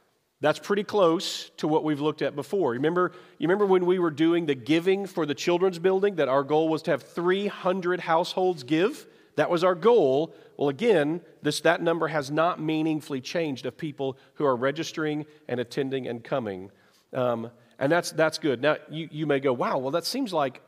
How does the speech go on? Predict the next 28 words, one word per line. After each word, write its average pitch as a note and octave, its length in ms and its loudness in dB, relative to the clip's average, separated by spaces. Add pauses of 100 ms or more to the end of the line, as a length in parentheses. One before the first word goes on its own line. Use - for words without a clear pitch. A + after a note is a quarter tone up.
we've C#3+ 180 -6
certainly E3+ 280 -2
had D3+ 180 -2
some - 180 -2
people D#3 340 -6
leave C#3 300 -4
for C3+ 140 -8
different C3+ 280 -12
reasons C#3+ 440 -6 (520)
during C#3 200 0
this C#3 120 -4
time." D#3 220 2
That D#3 120 0
happens D3 260 0
every D3 280 0
year, A2 240 -2
by A2+ 180 -2
the A#2 100 -2
way, A#2+ 180 0
every C3+ 320 -6
single C#3 340 -6
year A2+ 160 -8
for A#2+ 120 -12
different A2 260 -12
reasons A2 260 -10
people A#2 300 -12
leave A2 240 -10
and, G#2 140 -10